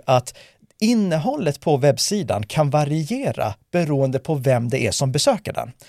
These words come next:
Så ifall besöket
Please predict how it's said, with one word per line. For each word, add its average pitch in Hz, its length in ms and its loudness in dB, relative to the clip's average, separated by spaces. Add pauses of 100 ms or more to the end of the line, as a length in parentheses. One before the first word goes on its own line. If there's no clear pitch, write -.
(200)
Så - 280 2 (100)
ifall 151 460 4 (500)
besöket 156 800 0